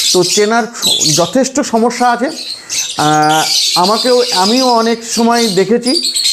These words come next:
আহ, মানে, আহ, তাদের টেল বার দেখে কিন্তু চিন-, মানে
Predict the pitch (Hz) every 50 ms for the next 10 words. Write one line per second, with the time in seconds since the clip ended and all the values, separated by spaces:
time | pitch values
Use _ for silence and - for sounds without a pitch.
0 | - - 180 180 180 175 175 175 175 - - - 180 185 180 180 185 185 185 180
1 | 180 - - - - - - - 165 160 160 156 - 196 190 208 220 208 - -
2 | - 214 214 214 226 220 180 - - - 185 175 190 196 190 190 190 175 160 185
3 | 185 190 - 226 214 208 - 208 202 185 202 196 196 - - 196 180 175 170 -
4 | 175 180 175 180 170